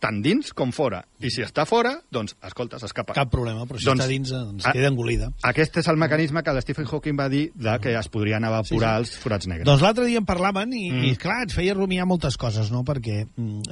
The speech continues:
Speaker 2: clar, eh, si desapareix un forat negre, eh, desapareix també tot el que el forat negre ha engolit. Eh, imagina't, no? Eh, és
Speaker 1: La massa, o sigui, desaparèixer
Speaker 2: La
Speaker 1: un
Speaker 2: massa.
Speaker 1: forat negre vol dir que, que la massa <laughs> s'esvaeix o es dispersa o,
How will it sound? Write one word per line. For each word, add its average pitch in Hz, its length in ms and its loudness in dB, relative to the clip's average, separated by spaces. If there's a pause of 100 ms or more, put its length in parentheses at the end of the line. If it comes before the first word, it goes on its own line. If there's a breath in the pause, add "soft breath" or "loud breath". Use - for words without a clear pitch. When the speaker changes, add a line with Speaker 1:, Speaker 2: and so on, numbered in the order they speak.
Speaker 2:
clar, 151 240 2
eh, 123 160 -2
si 127 160 -4
desapareix 120 500 0
un 151 140 0
forat 139 240 2
negre, 139 340 0
eh, 143 340 -2
desapareix 123 500 2
també 151 220 4
tot 143 240 0
el 151 100 2
que 151 140 0
el 127 100 2
forat 127 240 0
negre 135 240 2
ha 160 40 2
engolit. 135 460 2 (560 loud breath)
Eh, 127 180 -2
imagina't, 123 540 2
no? 160 240 0
Eh, 131 380 0
és - 200 -2
Speaker 1:
La 127 120 8
massa, 139 380 4
o 123 40 2
sigui, 127 200 4
desaparèixer 139 480 2
Speaker 2:
La 180 60 4
Speaker 1:
un 175 40 4
Speaker 2:
massa. 170 80 -2
Speaker 1:
forat 170 220 4
negre 170 300 0
vol 165 180 0
dir 160 120 -2
que, 131 440 -2
que 127 120 -6
la 113 160 -4
massa 135 500 -2
<laughs> - 0 -
s'esvaeix 139 540 -2
o 147 60 0
es 127 60 -4
dispersa 156 640 -2
o, 123 220 0